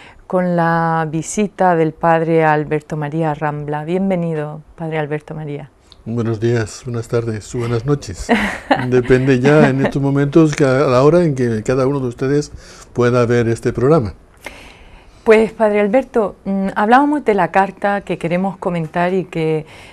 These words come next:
Speaker 1: eh, su santidad Benedicto dieciséis nos ha entregado a todos con el título de "Como yo os he amado, así amaos también vosotros los unos a los otros". Recordando estas palabras de Jesús.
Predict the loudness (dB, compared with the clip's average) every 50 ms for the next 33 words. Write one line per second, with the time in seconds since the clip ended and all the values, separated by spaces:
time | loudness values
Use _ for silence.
0 | -20 -12 -4 -2 0 2 2 2 0 0 -2 -4 -2 -2 -2 2 4 6 6 6
1 | 4 2 -2 -2 -4 -4 -4 -2 -2 -2 -2 -4 -6 -10 -8 -4 -2 0 0 0
2 | -2 -4 -6 -12 -16 -18 -20 -20 -14 _ -2 0 0 0 2 4 4 4 4 4
3 | 2 2 4 4 6 8 10 8 10 8 8 8 8 6 4 4 2 2 4 6
4 | 6 6 6 6 4 -2 -12 _ 0 2 2 2 0 -2 -2 -4 -4 -2 0 2
5 | 4 4 4 4 2 0 -2 -2 0 0 -2 2 2 2 2 2 0 -2 -2 0
6 | 0 0 0 0 0 0 0 2 0 -2 -2 -4 -14 -20 -20 -10 -6 -6 -6 -4
7 | -2 0 2 2 4 4 2 0 0 0 0 0 0 -2 -2 -4 -4 -2 0 -2
8 | -2 -2 0 -2 -4 -2 -4 -2 -2 0 0 0 -2 -2 -4 -6 -6 -6 -6 -6
9 | -6 -6 -6 -6 -8 -4 -6 -6 -4 -2 -6 -6 -6 -12 -20 -20 -10 -8 -8 -4
10 | -4 -4 -2 -2 -2 -2 -2 -2 -2 -2 -2 -4 -6 -8 -10 -10 -10 -6 -4 -2
11 | 0 2 0 2 0 0 0 -2 -4 -4 -4 -4 -4 -4 -8 -12 -12 -6 -4 -4
12 | -2 -2 -4 -6 -10 -18